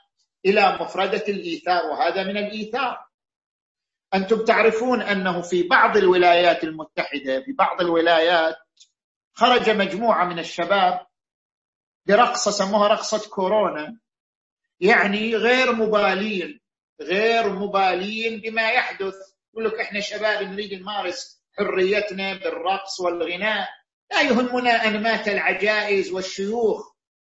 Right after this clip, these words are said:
هم سيموتون على كل حال والبقاء لنا."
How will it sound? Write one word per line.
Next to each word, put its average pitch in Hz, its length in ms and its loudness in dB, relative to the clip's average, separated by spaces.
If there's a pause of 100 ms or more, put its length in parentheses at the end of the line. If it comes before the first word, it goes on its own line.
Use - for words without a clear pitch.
(160)
هم 247 100 -4
سيموتون 240 640 2
على 220 280 2
كل 220 280 0
حال 214 320 0
والبقاء 202 680 -2
لنا." 240 460 2